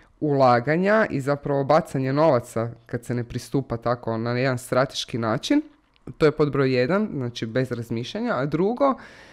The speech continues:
kupci su danas informirani. Znači, opet se vraćamo na tog idealnog kupca. Znate li ko je on, koje on informacije traži, u kojoj je fazi njegovog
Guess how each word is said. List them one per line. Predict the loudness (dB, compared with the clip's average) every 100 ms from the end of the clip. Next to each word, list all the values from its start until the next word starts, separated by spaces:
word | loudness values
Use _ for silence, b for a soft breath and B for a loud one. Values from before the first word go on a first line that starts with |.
| B
kupci | -2 -2 -6 -8
su | -6 0
danas | 2 2 0 -4 -10
informirani. | -6 -4 -4 -2 0 0 -2 -6
Znači, | -6 -6 -2
opet | -2 -2
se | -2
vraćamo | 0 -2 -2 -4
na | -4
tog | 0 -2 0
idealnog | -4 0 0 0 -2
kupca. | -4 -6 -6
Znate | -6 -2 -2 -2
li | -6
ko | -6 -2 0
je | 0
on, | -2 -4
koje | -2 0 2
on | 0
informacije | -2 -4 -4 -2 -2 -4 -6
traži, | -4 -2 0 0 0 -4
u | -6
kojoj | -2 2 4
je | 4
fazi | 2 2 2 -2
njegovog | -2 -2 -2 -4